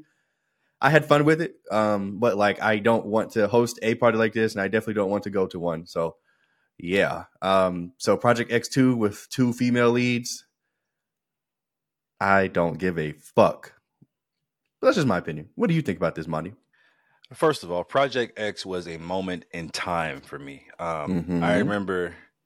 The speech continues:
Speaker 2: watching this movie in high school, and I just remember, like, the entirety of Chapel Hill High School was in that theater for some reason in our baseball.
Speaker 1: <laughs>
Speaker 2: Uh, and it was just such an experience. Um, and it, it, there was an era, of course, when everybody was trying to recreate this, this kind of iconic party.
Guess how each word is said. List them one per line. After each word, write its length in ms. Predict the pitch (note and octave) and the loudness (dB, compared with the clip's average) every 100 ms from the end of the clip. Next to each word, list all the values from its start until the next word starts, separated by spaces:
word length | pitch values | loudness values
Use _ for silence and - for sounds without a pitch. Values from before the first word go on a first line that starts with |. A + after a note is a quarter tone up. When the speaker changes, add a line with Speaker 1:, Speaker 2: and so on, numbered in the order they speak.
| _ _ | _ _
Speaker 2:
watching 240 | G2 G2+ | -4 -2
this 100 | G2+ | -4
movie 240 | G2+ G2 F#2 | -6 -4 -4
in 60 | |
high 180 | F2 G2+ | -2 -2
school, 240 | G2 - A2+ | -2 -6 -4
and 100 | G2 | -4
I 40 | |
just 140 | G2+ | -4
remember, 200 | G#2+ G2+ | -8 -6
like, 140 | F2+ E2 | -6 -6
the 100 | F#2 | -8
entirety 480 | F2 - A2 A#2 A2 | -8 -2 2 2 0
of 60 | F#2 | -2
Chapel 280 | G#2 F#2+ F#2 | -4 -2 -2
Hill 200 | F#2 F2+ | -2 -2
High 140 | F#2 | -4
School 200 | F2 E2+ | -6 -8
was 120 | E2 | -8
in 80 | F2 | -8
that 160 | E2 E2 | -8 -8
theater 220 | E2+ D2+ | -10 -10
for 80 | - | -12
some 180 | F2 E2 | -14 -14
reason 220 | D#2 D#2+ | -14 -14
in 60 | |
our 140 | D#2 D#2+ | -10 0
baseball. 420 | G3 - - C3 | 2 4 2 4
Speaker 1:
<laughs> 100 | F#3+ - G#3 G#3 F#3 - F3 | 0 2 0 2 -2 -2 -2
Speaker 2:
Uh, 280 | E3 - F#2 F#2 | 0 0 -2 -4
and 80 | |
it 40 | B2 | -6
was 100 | A#2 | -6
just 180 | A#2 - | -8 -8
such 200 | C#3 - | -8 -8
an 80 | G#2+ | -14
experience. 760 | - - A2 A#2+ E2 C2+ - | -14 -12 -8 -8 -10 -16 -12
Um, 460 | F2 E2+ D2+ C#2 - | -8 -8 -8 -12 -16
and 420 | F2 F2+ E2+ D#2+ - _ | -10 -8 -8 -12 -18 _
it, 220 | - F2+ G2+ | -18 -6 0
it, 320 | A2 G2 G2 | 0 0 -2
there 120 | G#2+ | 0
was 180 | G#2+ G#2+ | 0 0
an 80 | G#2+ | 0
era, 260 | G2+ G2 | 0 0
of 80 | F#2 | 0
course, 180 | A2 F2+ | -4 -4
when 60 | |
everybody 200 | F2+ F#2+ | -4 -2
was 80 | F#2+ | -2
trying 120 | - | -2
to 60 | F#2+ | -4
recreate 420 | F#2+ - F#2 F2 | -4 -6 -8 -8
this, 200 | F2+ E2+ | -10 -14
this 200 | - F2 | -14 -14
kind 220 | - F#2 | -10 -10
of 60 | E2 | -10
iconic 560 | D#2 F2 - F2+ E2+ - | -8 -8 -6 -6 -6 -6
party. 360 | F2+ E2+ E2 | -4 -4 -8